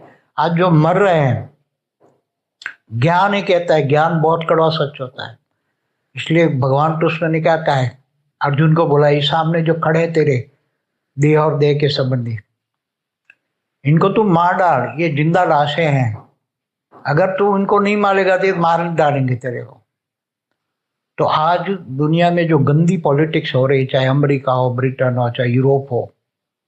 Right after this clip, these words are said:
चाहे भारत हो, चाहे बांग्लादेश हो, चाहे पाकिस्तान हो, कोई भी दुनिया का दो सौ देशों में भी सभी जगह छोटी बड़ी गंदी पॉलिटिक्स चल रही है। तो क्या है, धर्म ग्लानि के टाइम पर होना है।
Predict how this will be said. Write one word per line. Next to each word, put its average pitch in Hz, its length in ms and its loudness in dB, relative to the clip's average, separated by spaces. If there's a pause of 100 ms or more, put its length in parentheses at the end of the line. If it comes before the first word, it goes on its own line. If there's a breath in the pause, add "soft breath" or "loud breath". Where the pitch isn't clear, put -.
(880)
चाहे 127 140 0
भारत 127 480 0
हो, 117 260 -4 (200)
चाहे 120 120 -2
बांग्लादेश 135 640 0
हो, 120 100 -4
चाहे 123 180 -6
पाकिस्तान 147 540 -4
हो, 147 100 -2
कोई 170 280 0
भी 214 120 -2
दुनिया 165 380 2
का 165 160 0
दो 151 200 0
सौ 170 200 -2
देशों 160 380 0
में 156 200 -2
भी 147 120 -4
सभी 143 300 -6
जगह 127 360 -4 (420 soft breath)
छोटी 143 260 -2
बड़ी 143 280 2
गंदी 139 300 2
पॉलिटिक्स 135 580 -2
चल 120 80 -6
रही 117 280 -6
है। 120 60 -6
तो 135 120 -10
क्या 160 200 0
है, 170 180 2
धर्म 143 280 2
ग्लानि 139 320 0
के 135 120 -4
टाइम 127 260 -4
पर 151 160 -8
होना 180 220 -4
है। 110 200 -4